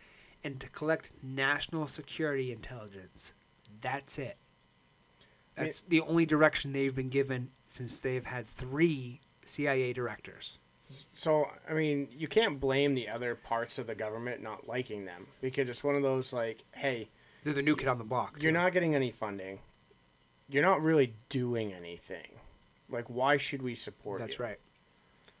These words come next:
Speaker 1: Excuse me. With all this, with this, it does tell us that they can't do anything as long as it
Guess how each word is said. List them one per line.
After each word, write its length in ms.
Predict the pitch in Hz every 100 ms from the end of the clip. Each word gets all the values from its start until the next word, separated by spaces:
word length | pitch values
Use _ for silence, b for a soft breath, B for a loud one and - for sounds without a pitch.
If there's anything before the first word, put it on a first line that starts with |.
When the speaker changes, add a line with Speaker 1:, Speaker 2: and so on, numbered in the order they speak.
| b b b b b b b _ - 196 - _ _ - _ _ _
Speaker 1:
Excuse 300 | - - 113
me. 100 | 101 _ _ _ _ _ _ _ _ _ _ -
With 140 | 147 131
all 280 | 160 160 170
this, 340 | 156 135 - _ _ _ _ _ _ _ _ _ _ _
with 380 | - 135 170 151 - - - -
this, 360 | 139 147 131
it 120 | 156
does 240 | 139 160 160
tell 240 | - 131
us 140 | 131 127
that 100 | 123
they 100 | 123
can't 300 | - 151 131
do 160 | 143
anything 420 | 147 143 135 127
as 120 | 123 131
long 160 | 135
as 100 | 139
it 120 | 135